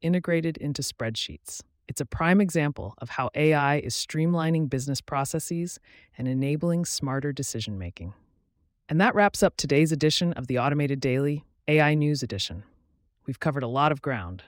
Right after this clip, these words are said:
from the latest in A I efficiencies to the societal impacts of virtual influencers and the ever-evolving landscape of A I in business and environmental conservation.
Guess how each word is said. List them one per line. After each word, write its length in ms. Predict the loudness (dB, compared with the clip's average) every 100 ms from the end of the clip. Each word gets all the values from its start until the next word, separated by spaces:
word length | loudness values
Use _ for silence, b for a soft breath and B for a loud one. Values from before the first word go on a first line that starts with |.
| _
from 220 | _ -2 0
the 80 |
latest 420 | 4 6 6 4 0
in 100 | 0
A 140 | 2 4
I 140 | 4
efficiencies 840 | 2 2 0 2 0 -2 -2 -6 -16 b b b b
to 100 | -8
the 100 | -6
societal 600 | -4 -4 0 4 4 4
impacts 560 | 4 0 2 -2 -2 -8
of 80 | -6
virtual 420 | -4 -4 -2 -2
influencers 760 | -2 -4 -4 -4 -6 -8 -8 -12 b b b b b
and 140 | 0
the 120 | 0 2
ever-evolving 840 | 2 4 4 2 2 0 2 0
landscape 600 | 0 2 0 -2 -6 -8 -10
of 100 | -8
A 200 | -4 -2
I 320 | 0 -2 -2 -4
in 180 | -6 -4
business 540 | -4 0 -2 -2 -6 -10
and 100 | -6
environmental 680 | -6 -4 -4 -2 -2 -4 -8
conservation. 800 | -10 -8 -8 -8 -8 -10 -12